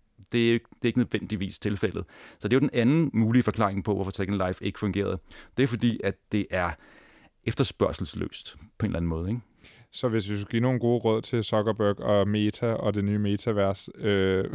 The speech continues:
Speaker 2: <laughs> hvad skulle det så være? Altså, hvad er det, hvad er det for nogle fælder, de skal undgå at falde i, når de skal udvikle noget, som på en eller anden måde ligner lidt Second Life, øh, øh, to?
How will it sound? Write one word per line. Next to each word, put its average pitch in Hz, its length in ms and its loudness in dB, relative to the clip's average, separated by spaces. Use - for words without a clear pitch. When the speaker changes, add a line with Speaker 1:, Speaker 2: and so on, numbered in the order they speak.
Speaker 2:
<laughs> - 380 -6
hvad 123 140 2
skulle - 140 -2
det 107 60 -2
så 117 80 4
være? 107 220 4
Altså, 110 160 0
hvad 107 160 4
er 107 40 4
det, 113 160 0
hvad 110 100 2
er 107 40 6
det 117 100 0
for 123 80 -2
nogle 110 100 0
fælder, 117 260 2
de 113 120 -2
skal - 160 -6
undgå 113 320 0
at 110 60 -2
falde 101 240 -2
i, 127 220 -4
når 107 180 0
de 101 140 -4
skal - 200 -8
udvikle 113 400 0
noget, 101 240 0
som 101 280 -2
på - 160 -2
en 120 100 -2
eller 156 120 0
anden 127 120 0
måde 110 200 4
ligner 110 360 0
lidt 104 280 0
Second 110 460 -4
Life, 104 460 0
øh, 101 260 -2
øh, 104 80 -4
to? - 240 -6